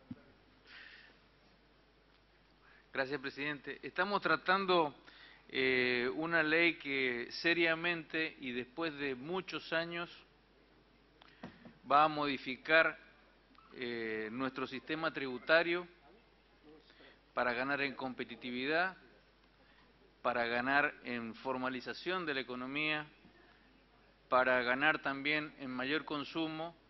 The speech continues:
y, por supuesto, mayores inversiones. Tiende a bajar la presión tributaria para ganar competitividad y ma-, y mayor productividad.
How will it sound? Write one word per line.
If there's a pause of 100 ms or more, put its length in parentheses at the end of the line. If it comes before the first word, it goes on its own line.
(460)
y,
por
supuesto,
mayores
inversiones. (1160)
Tiende (460)
a
bajar
la
presión
tributaria (1040)
para
ganar (440)
competitividad (560)
y
ma-,
y
mayor
productividad.